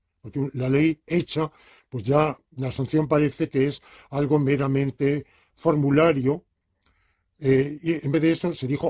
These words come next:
aprobar, que era retomar la misma terminología de otra ley del franquismo, la Ley Orgánica del Estado. Bueno, la, la ley tiene que ser aprobada, eh, y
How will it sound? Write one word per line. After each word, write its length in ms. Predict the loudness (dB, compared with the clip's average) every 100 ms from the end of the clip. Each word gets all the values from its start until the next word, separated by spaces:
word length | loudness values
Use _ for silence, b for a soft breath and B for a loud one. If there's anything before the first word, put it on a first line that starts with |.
| -4
aprobar, 680 | -6 -4 0 2 0 -2 -12 _ _ _ _ _ _ B B B
que 120 | 2
era 120 | 4
retomar 440 | 4 2 0 0 0
la 100 | -2
misma 280 | -2 -4
terminología 720 | -4 -4 -2 -2 -4 -2 -2 -2 b b b
de 320 | 0 0 2
otra 440 | -2 0 0 -2 -2
ley 440 | 0 2 4 2 -2 b b b
del 180 | -6
franquismo, 480 | -4 -2 -2 0 2
la 140 | 2 2
Ley 180 | 2
Orgánica 400 | 0 0 -4 -4
del 140 | -8 -10
Estado. 380 | -14 -18 -20 -20 _ _ b b b b
Bueno, 240 | -6 -6 _ _
la, 400 | 0 2 2 -2 _ _ _ _ _ _ _ _ _ _ _ _ -2
la 220 | 2 4
ley 380 | 6 4 0 -8 _ _ _ _ _ _
tiene 240 | -4 -2
que 80 | -2
ser 160 | 0 0
aprobada, 720 | 0 0 2 4 2 0 -4 _ _ _ _ _ _ _ _ _ -2
eh, 640 | 2 4 4 0 -2 -8 _ _ -6
y 300 | -2 -2